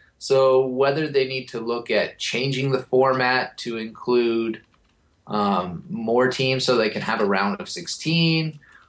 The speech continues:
or whether they need to just say, "Forget it, we're gonna limit the number of teams and have a, a elite tournament," unless you have a team like Fiji causing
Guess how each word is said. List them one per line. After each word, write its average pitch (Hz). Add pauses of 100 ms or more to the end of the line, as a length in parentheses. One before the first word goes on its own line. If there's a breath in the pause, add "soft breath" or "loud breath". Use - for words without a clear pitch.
(180 soft breath)
or 120 (140)
whether 117
they 117
need 117
to 113
just - (200)
say, 113
"Forget 113
it, 143
we're 127
gonna 135
limit 160
the 107
number 107
of 104
teams 120
and 107
have 113
a, 107
a 104
elite 113
tournament," 123 (760 loud breath)
unless 139
you 147
have 135
a 117
team 127
like 101
Fiji 120
causing 107